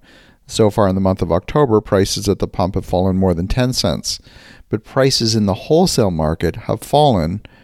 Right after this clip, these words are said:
from two dollars and seventy-four cents a gallon to two dollars and seventeen cents a gallon. That's a huge drop in a month, and there's no obvious explanation from the supply side. Paradoxically, we're seeing diesel prices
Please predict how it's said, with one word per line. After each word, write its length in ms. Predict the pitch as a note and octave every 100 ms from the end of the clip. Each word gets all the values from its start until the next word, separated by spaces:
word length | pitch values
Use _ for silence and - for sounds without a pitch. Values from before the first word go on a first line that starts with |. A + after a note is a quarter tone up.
| _
from 240 | _ A#2+ A#2
two 260 | - D3+
dollars 460 | D3 B2 B2 C3 B2+
and 100 | B2+
seventy-four 680 | - A#2 A#2 B2+ B2 A#2 A#2+
cents 300 | - A2 C3
a 40 |
gallon 500 | A#2+ G2+ E2+ G2 A2
to 140 | - A#2+
two 220 | - B2+
dollars 380 | A#2 A2+ A#2 -
and 140 | A#2
seventeen 560 | - A#2 B2 - C#3 C3+
cents 300 | B2+ G2+ -
a 40 |
gallon. 380 | F2+ D#2 C2 - - - - - -
That's 260 | C#3 C#3
a 80 | C#3+
huge 540 | C3 - D#3 C3+ -
drop 280 | - A#2 G#2
in 120 | G#2
a 20 | G2
month, 460 | A#2+ B2 E2+ G2
and 100 | A#2+
there's 180 | B2 A#2+
no 220 | B2 A2+
obvious 460 | - A#2+ A#2 A2+ -
explanation 800 | G#2+ - - A2 G#2 G2 - F#2
from 180 | G#2 F#2
the 80 |
supply 400 | F#2 F#2+ - B2+
side. 400 | C#3 - D#2+ C2+ - _ _ _ _ -
Paradoxically, 680 | C#3 B2 D#3+ - C3+ B2
we're 140 | A#2+ B2
seeing 240 | - C3
diesel 320 | A#2+ C#3+ C#3
prices 520 | - C3+ B2 - B2